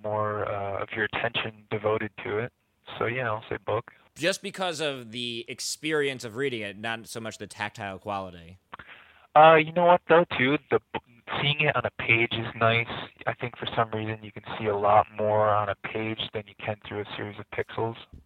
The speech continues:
Speaker 2: One thing I remember, uh, the first time I saw you working on a book is you were telling me about it, and you were telling me about all the new stuff you were gonna do,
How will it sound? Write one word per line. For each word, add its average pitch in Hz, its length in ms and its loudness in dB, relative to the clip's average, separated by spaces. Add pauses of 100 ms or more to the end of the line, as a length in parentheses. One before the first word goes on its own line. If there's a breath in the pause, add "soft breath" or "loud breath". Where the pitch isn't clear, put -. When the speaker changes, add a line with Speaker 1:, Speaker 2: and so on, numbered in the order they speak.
(640)
Speaker 2:
One 190 300 -4
thing 214 300 -4
I 175 100 0
remember, 165 640 0
uh, 123 220 0
the 117 120 -10
first 170 320 -4
time 165 160 -2
I 156 80 -2
saw 160 140 -2
you 151 160 0
working 147 240 0
on 131 100 -4
a 123 60 -8
book 156 240 -6
is 101 120 -14
you 98 80 -14
were 92 80 -16
telling 151 260 -4
me 147 60 -2
about 139 180 -2
it, - 20 -
and 131 60 -6
you 113 60 -10
were 104 40 -12
telling 107 180 -8
me 104 60 -10
about 98 160 -10
all 98 80 -12
the 98 60 -14
new 98 100 -12
stuff 151 280 -2
you 143 60 -6
were 151 80 -2
gonna 143 80 -2
do, 143 300 -2